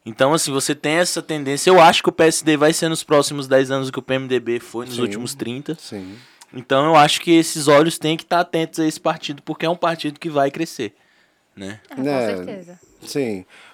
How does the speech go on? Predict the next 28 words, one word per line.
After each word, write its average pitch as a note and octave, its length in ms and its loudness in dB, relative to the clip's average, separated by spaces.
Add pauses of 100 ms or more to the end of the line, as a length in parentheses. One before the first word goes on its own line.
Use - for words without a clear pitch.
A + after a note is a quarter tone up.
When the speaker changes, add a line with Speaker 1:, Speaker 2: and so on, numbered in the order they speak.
Speaker 2:
O, F#3 440 -4
o G3 60 -12
Pacheco, G#3 500 -4
eu A#3 40 -2
não, A3+ 200 -4
eu F#3 60 0
não F3+ 140 -6
vejo E3 340 -4
ele, E3+ 140 -6
porque - 260 -12
você E3+ 140 -14
sabe F#3 240 -2
que - 60 -8
aqui D#3+ 160 -10
na D3 120 -2
política A#2 480 -10
B G2 140 -8
R, A2+ 380 -4
né, A2 180 -6
cada C3 260 -4
três C#3+ 280 -8
meses B2+ 240 -6
é C#3+ 40 -8
uma C#3+ 160 -6
área D3 200 -4
geológica, B2 760 -8
né? F#2 220 -14
Então, C#3 420 -8